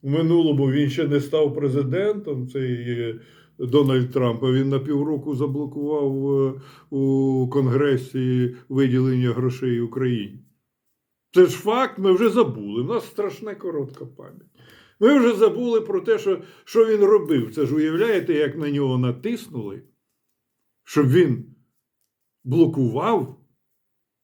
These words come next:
знищуючи імідж цієї дебільної <laughs> республіканської партії, які теж нічого, щось не врубаються, вони не розуміють, що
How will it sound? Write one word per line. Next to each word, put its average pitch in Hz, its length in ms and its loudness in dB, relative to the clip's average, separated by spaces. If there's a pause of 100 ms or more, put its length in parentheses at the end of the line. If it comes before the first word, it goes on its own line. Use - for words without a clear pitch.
(1120)
знищуючи 170 840 0
імідж 180 680 -4
цієї 175 400 -2
дебільної 160 1040 -2 (960)
<laughs> 180 400 0
республіканської 214 1200 0
партії, 202 540 0
які 190 220 2
теж 170 520 -4
нічого, 151 520 -2 (240)
щось 147 220 -6
не 170 120 4
врубаються, 196 880 2
вони 202 200 2
не 220 120 2
розуміють, 220 580 -2
що 220 220 -2